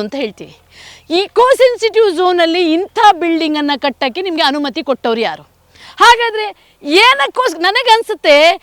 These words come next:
ಬಡವರಿಗೆ ಮಾತ್ರ ನೀವು ಇಂಥದ್ದೊಂದು ಕಾನೂನುಗಳನ್ನು, ಆ, ರೂಲ್ಸನ್ನು, ರೆಗ್ಯುಲೇಷನನ್ನು ಮಾಡೋದು.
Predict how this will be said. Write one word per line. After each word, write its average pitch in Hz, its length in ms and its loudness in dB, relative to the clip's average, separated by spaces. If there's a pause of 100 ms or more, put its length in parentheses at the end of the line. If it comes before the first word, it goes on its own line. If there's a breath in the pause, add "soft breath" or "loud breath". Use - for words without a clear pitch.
(360 soft breath)
ಬಡವರಿಗೆ 453 500 2 (100)
ಮಾತ್ರ 494 400 -2 (140)
ನೀವು 440 220 -4
ಇಂಥದ್ದೊಂದು 359 440 -4 (120)
ಕಾನೂನುಗಳನ್ನು, 311 760 2 (400)
ಆ, - 20 4 (160)
ರೂಲ್ಸನ್ನು, 294 560 0
ರೆಗ್ಯುಲೇಷನನ್ನು 269 640 0
ಮಾಡೋದು. 196 240 -4